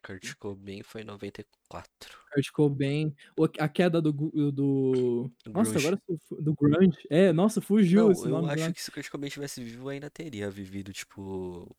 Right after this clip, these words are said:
Speaker 1: rock,
Speaker 2: Mas
Speaker 1: rock
Speaker 2: então,
Speaker 1: de
Speaker 2: eu acho que
Speaker 1: verdade
Speaker 2: não.
Speaker 1: por um, mais um tempinho. Ou não, ou sei lá, ou ele não
Speaker 2: Não,
Speaker 1: seria
Speaker 2: não.
Speaker 1: lembrado também que nem o Kurt Cobain, não seria tipo
Speaker 2: O
Speaker 1: o
Speaker 2: rock
Speaker 1: Kurt
Speaker 2: já não era
Speaker 1: Cobain.
Speaker 2: lá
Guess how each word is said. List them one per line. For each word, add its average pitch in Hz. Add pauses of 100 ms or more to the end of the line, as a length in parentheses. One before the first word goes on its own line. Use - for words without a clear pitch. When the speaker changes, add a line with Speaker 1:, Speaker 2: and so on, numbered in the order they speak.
(120)
Speaker 1:
rock, 185
Speaker 2:
Mas 240
Speaker 1:
rock 240
Speaker 2:
então, 165
Speaker 1:
de 143
Speaker 2:
eu 135
acho 131
que 117 (100)
Speaker 1:
verdade 214
Speaker 2:
não. 135
Speaker 1:
por -
um, 190
mais 95
um 95
tempinho. 95 (340)
Ou 170
não, 160
ou 117
sei 160
lá, 123
ou 104
ele 117
não 131
Speaker 2:
Não, 135
Speaker 1:
seria 151
Speaker 2:
não. 135
Speaker 1:
lembrado 120
também 117
que -
nem 120
o -
Kurt -
Cobain, 113
não 92
seria 113
tipo -
Speaker 2:
O 339
Speaker 1:
o -
Speaker 2:
rock 285
Speaker 1:
Kurt 254
Speaker 2:
já 269
não 359
era 233
Speaker 1:
Cobain. 180
Speaker 2:
lá 160